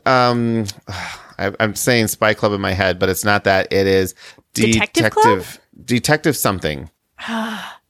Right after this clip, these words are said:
Speaker 2: This is gonna kill me. You and Sydney picked it up in Essen.
Speaker 1: Yes. And it is great.
Speaker 2: I
Speaker 1: And
Speaker 2: can
Speaker 1: it
Speaker 2: remember everything about this game except its name. And it is <laughs>
Speaker 1: Um, yeah.
Speaker 2: making
Speaker 1: I, I
Speaker 2: more great radio here.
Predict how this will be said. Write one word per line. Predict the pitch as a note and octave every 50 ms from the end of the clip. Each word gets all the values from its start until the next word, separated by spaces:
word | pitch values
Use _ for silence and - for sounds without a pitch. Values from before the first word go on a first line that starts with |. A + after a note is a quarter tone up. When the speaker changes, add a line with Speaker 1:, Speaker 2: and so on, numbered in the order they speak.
| _ -
Speaker 2:
This | A#3+ A#3+ B3+ B3+
is | A3 -
gonna | - A3+ G3+ F#3+
kill | F#3 - - G#3 F#3
me. | F3 E3 D#3+ - - -
You | - G#3+ B3 C4+
and | D4 D#4
Sydney | - D#4+ C#4+ C#4+ C#4+ C4+
picked | - C4+ C4+ -
it | C4+ A#3
up | A#3 A#3 -
in | G#3+ G#3 -
Essen. | - B3+ D4+ - - F3+ - - - - - A3 - _ _ _ -
Speaker 1:
Yes. | - F2+ - - - - - - _ _ _ _ _ -
And | - A#2+ A#2+ A#2 A#2 A#2 A2+ A2 - -
it | C3+ C#3 D3
is | D#3+ E3 D3+ C3
great. | A2+ D3 D3 A#2+ F#2+ - - - - -
Speaker 2:
I | - -
Speaker 1:
And | -
Speaker 2:
can | - -
Speaker 1:
it | D#4+
Speaker 2:
remember | D#4 D4+ D4 D4+ D4 D4 D4+ - - _ -
everything | C4 C#4+ C#4 C4 C#4+ D#4 D4+ C#4+ - D4+ C#4+ C#4 C4+
about | B3 B3 A#3+ C4 -
this | B3+ A#3 -
game | - A#3 A3 G#3+
except | A3 G#3+ - - A3+ - -
its | F#3 - -
name. | G#3+ G#3+ G3 - C2+ - - - -
And | A3 A#3+
it | G#3+ F#3+
is | G3+ G3 - - - - _ -
<laughs> | C#4 D4+ - - - - - F4+ - - G#4 F#4+ A4 - - F#4 - - _ _ _ _ _ _ _ - -
Speaker 1:
Um, | F#2+ F#2+ F#2+ G2 G2 G2 G2+ G2 G2+ G#2 G#2 G#2+ G#2+ G#2+ G#2 _ _ _ _ _ _ -
yeah. | - F#2 G2 F#2+ F#2 E2+ D#2+ D#2 E2+ - _ _ _ _ -
Speaker 2:
making | A3 G#3 G#3+ A3 - A#3+ A3+
Speaker 1:
I, |
I | A3
Speaker 2:
more | A3 A3+ A3 G#3
great | G#3+ G#3+ G3 -
radio | G#3+ G#3 G3+ G3 F3+ F3 F3+ F#3+
here. | G3 G#3+ C3 - - D3+ E3